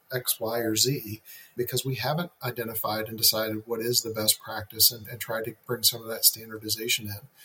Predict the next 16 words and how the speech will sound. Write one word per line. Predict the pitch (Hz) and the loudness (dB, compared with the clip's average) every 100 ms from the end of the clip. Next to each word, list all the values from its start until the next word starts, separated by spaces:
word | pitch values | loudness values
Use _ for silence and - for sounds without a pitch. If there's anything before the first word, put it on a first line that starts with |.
| - - _ - | -20 -20 _ -4
I, | 127 139 | 0 2
I | |
do | 131 175 | 4 6
think | 165 151 | 4 4
we | 123 | 10
see | - 135 147 | 10 10 4
more | 131 131 147 | 2 4 4
of | 160 120 | 4 2
that | 110 120 - | 2 0 -2
in | 123 117 | -2 -2
the | 113 113 110 - | -4 -4 -6 -8
physician | - 117 117 123 110 110 | -6 0 2 2 0 -2
clinician | - 107 127 - 233 | -4 -2 2 2 2
kind | 131 110 101 | -2 -2 4
of | |
space. | 98 - 101 104 - - | 4 4 -4 6 6 6